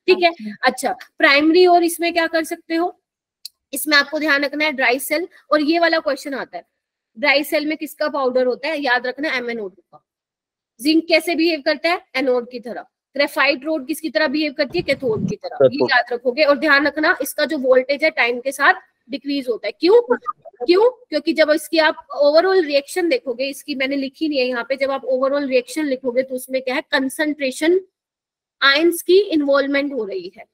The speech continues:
Speaker 1: ठीक है, आयंस यूज़ हो रहे हैं, यानी कि concentration अगर change होगी तो आपका ई cell भी क्या होगा, Decrease होगा। But in case of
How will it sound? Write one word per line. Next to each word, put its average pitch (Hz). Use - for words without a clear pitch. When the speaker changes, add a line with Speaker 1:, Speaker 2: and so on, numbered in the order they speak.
Speaker 1:
ठीक 269
है, 359
आयंस 294
यूज़ 302
हो 302
रहे 311
हैं, 311
यानी 254
कि 247
concentration 285
अगर 285
change 269
होगी 247
तो 269
आपका 240
ई 254
cell 247
भी 233
क्या 220
होगा, 214
Decrease 214
होगा। 190
But 269
in 302
case 277
of 415